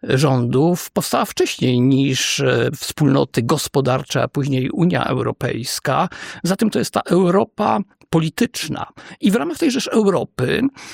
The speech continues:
funkcjonuje Europejski Trybunał Praw Człowieka, który orzeka na podstawie Europejskiej Konwencji Praw Człowieka, zajmuje się prawami i wolnościami, e, człowieka. Natomiast jest to sąd międzynarodowy i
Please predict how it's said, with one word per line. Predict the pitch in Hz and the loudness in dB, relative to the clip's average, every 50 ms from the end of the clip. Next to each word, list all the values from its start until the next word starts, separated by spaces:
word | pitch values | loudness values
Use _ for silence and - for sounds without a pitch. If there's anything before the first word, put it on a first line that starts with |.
| - - - - | -18 -18 -14 -2
funkcjonuje | - 233 233 - - 208 214 240 247 247 - | 0 0 2 2 2 2 4 4 4 2 2
Europejski | 185 190 175 - - 208 - - - 185 | 2 2 2 2 0 -2 -2 -2 -4 -4
Trybunał | 156 165 156 143 160 165 165 143 135 | -2 -2 -2 0 2 2 2 0 0
Praw | - 147 143 143 - - - | 0 0 -2 -2 -2 -4 -6
Człowieka, | - 151 127 120 127 107 110 - - - 139 143 147 156 | -2 0 0 0 0 -2 -2 -4 -4 -2 0 0 0 -2
który | - - - - 160 165 170 - | -4 -6 -2 0 2 2 2 2
orzeka | - - 165 170 185 202 - 190 202 196 | 2 2 0 2 0 0 0 0 0 0
na | 165 139 | 0 -2
podstawie | - 135 - - 151 139 151 - | -2 -4 -2 -2 -2 -2 0 2
Europejskiej | 247 156 156 143 - 170 156 - - - 127 - - | 2 2 0 0 -2 -2 -2 -2 -2 -2 -4 -4 -2
Konwencji | - - 202 190 175 139 131 - 104 - - - - - - - _ - - - _ | 0 0 2 4 4 2 2 0 -2 -2 -4 -8 -10 -10 -12 -16 _ -20 -20 -10 _
Praw | - 131 117 - - | -2 -2 -2 -2 -4
Człowieka, | - 135 143 185 208 - - | -4 -4 -2 -2 -2 -2 -2
zajmuje | 170 202 180 160 165 160 160 151 135 | 0 0 2 2 2 2 2 0 0
się | - 156 - - - - - - _ | 0 -2 -4 -4 -8 -14 -16 -16 _
prawami | - 160 156 156 160 151 151 170 175 175 170 160 156 - - - | 0 0 2 2 2 2 2 2 2 4 4 4 4 2 0 -2
i | - 170 156 147 139 | -2 0 0 0 0
wolnościami, | 127 131 143 147 147 143 143 135 123 - - - 151 131 135 135 131 127 123 - - - - - - - - - | 0 0 2 2 4 4 4 2 2 0 -2 -2 0 2 2 2 2 2 0 -4 -8 -14 -16 -16 -18 -18 -12 -4
e, | - 123 127 - - | -2 0 0 0 -2
człowieka. | - - 175 160 131 127 113 - - - - - 147 165 156 - - - | -2 0 0 2 2 0 -2 -4 -6 -8 -6 -2 -2 -2 -4 -4 -2 0
Natomiast | 170 214 - 202 160 143 - - - 175 | 0 2 2 0 -2 -2 -2 -4 -4 -4
jest | 147 - | -4 -2
to | - 135 | -2 -4
sąd | - - - 208 233 277 277 - - - | -2 0 0 2 2 2 0 -2 -4 0
międzynarodowy | 147 147 165 175 160 156 165 180 165 165 165 165 143 139 - - - - - - - - _ _ _ | 2 4 4 4 4 2 2 0 0 0 0 -2 -2 -2 -4 -6 -8 -10 -14 -16 -16 -16 _ _ _
i | 311 214 127 - - | -2 -2 -2 -2 -8